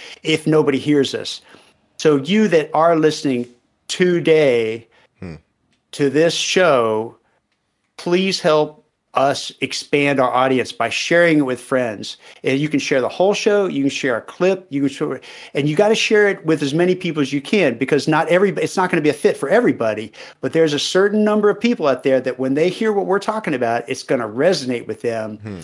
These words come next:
Speaker 1: and they're gonna be drawn into it. And that's what we need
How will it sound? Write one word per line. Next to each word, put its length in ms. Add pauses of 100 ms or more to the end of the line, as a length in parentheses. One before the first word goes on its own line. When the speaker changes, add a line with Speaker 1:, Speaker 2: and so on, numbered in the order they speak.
(280)
Speaker 1:
and 160
they're 120
gonna 120
be 120
drawn 380
into 440
it. 280 (600)
And 220
that's 360
what 280
we 600
need 720